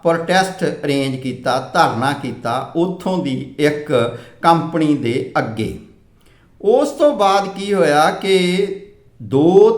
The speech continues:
ਤਿੰਨ ਦੇ ਵਿੱਚ ਉਹ ਧਰਨੇ ਦੇ ਵਿੱਚ ਗਿਣਤੀ ਬਹੁਤ ਵੱਧ ਗਈ, ਜਿਹੜਾ ਅੱਸੀ ਕੁ ਹਜ਼ਾਰ ਤੋਂ ਸ਼ੁਰੂ ਹੋਇਆ ਸੀ, ਲਗਭਗ ਸਾਢੇ ਤਿੰਨ ਲੱਖ ਲੋਕ ਆ ਜਿਹੜੇ,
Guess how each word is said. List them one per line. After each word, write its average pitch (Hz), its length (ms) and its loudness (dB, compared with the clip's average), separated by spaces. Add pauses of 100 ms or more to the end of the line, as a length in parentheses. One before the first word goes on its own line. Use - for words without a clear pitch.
ਤਿੰਨ 180 240 2
ਦੇ 190 100 0
ਵਿੱਚ 147 640 0 (160)
ਉਹ 196 240 2
ਧਰਨੇ 143 340 0
ਦੇ 147 120 -4
ਵਿੱਚ 156 160 -4
ਗਿਣਤੀ 139 440 -2
ਬਹੁਤ 180 420 0
ਵੱਧ 151 260 -2
ਗਈ, 147 280 -4
ਜਿਹੜਾ 180 460 -2
ਅੱਸੀ 285 340 -4
ਕੁ 247 100 0
ਹਜ਼ਾਰ 175 360 2
ਤੋਂ 135 220 -6
ਸ਼ੁਰੂ 170 280 -4
ਹੋਇਆ 123 300 0
ਸੀ, 147 160 -6
ਲਗਭਗ 151 640 -2
ਸਾਢੇ 233 400 -4
ਤਿੰਨ 160 380 -2
ਲੱਖ 151 240 0
ਲੋਕ 113 340 -6
ਆ 107 80 -4
ਜਿਹੜੇ, 107 420 -6